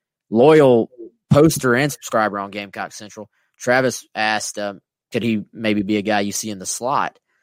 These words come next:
I, Chris, I, I don't know about you, man, but I, I think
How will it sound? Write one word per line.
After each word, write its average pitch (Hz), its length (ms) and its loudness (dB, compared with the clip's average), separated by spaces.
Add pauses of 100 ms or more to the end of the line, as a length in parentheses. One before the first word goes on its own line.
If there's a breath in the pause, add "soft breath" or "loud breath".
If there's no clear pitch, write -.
(440)
I, 131 280 2 (100)
Chris, 160 400 2
I, 127 200 2
I - 20 4
don't 156 100 2
know 147 100 4
about 120 300 0
you, 151 100 2
man, 120 220 -2
but 110 100 -2
I, 120 160 0 (260)
I 131 260 2
think - 580 -8